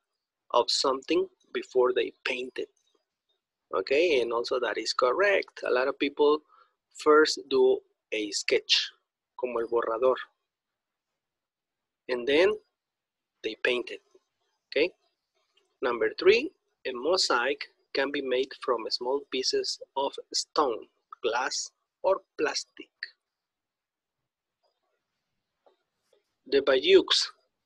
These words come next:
tapestry tells the story of the Norman conquest of England tapestry, okay? If you need to see the image of tapestry, you can rewind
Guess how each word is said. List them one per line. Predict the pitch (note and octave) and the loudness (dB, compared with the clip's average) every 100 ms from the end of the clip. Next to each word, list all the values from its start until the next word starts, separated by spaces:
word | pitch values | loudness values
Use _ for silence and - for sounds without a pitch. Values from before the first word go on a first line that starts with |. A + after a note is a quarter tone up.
| _ _ | _ _
tapestry | E3 D3+ D3 - A#2 F#2+ _ _ _ _ _ _ _ _ - | 2 4 0 0 -2 -2 _ _ _ _ _ _ _ _ -2
tells | C#3+ D3+ | -2 -2
the | C#3+ - | 0 -2
story | - D3+ D3+ D#3 E3 - _ _ _ - | 2 4 6 4 -2 -8 _ _ _ -8
of | B2 A#2 - | -6 -8 -12
the | A2+ | -8
Norman | A#2+ C#3 D3 C#3+ C#3+ C3 - | -2 0 2 2 0 -4 -4
conquest | C3 B2+ - B2+ - - | -2 -2 -2 -2 -2 -4
of | B2+ - _ | -4 -6 _
England | G#3 F#3 A#2+ A2+ G#2+ G#2 G2 - _ _ _ | -2 -2 0 -2 -4 -10 -14 -20 _ _ _
tapestry, | C3+ - - - D#2+ - - | -2 0 -4 -6 -10 -10 -10
okay? | - C#3+ F3+ C3 | -4 0 0 -2
If | B2+ | -6
you | C#3+ | -4
need | D3 - | -4 -2
to | C#3+ C3+ - _ _ _ _ - | -4 -4 -8 _ _ _ _ -10
see | - - D3 D3+ - | -6 -4 -2 -2 0
the | C3 - C#3 | 0 0 -4
image | C#3+ C3 - | -4 -2 -2
of | - - | -4 -2
tapestry, | C3 C#3 - _ - - - A3 B3 - _ - | 0 0 -2 _ -4 -4 0 0 -2 -10 _ -12
you | B2+ | -6
can | - B2+ | -2 -2
rewind | A#2+ A2+ A#2 B2+ B2+ C3 | -2 -4 -2 0 2 0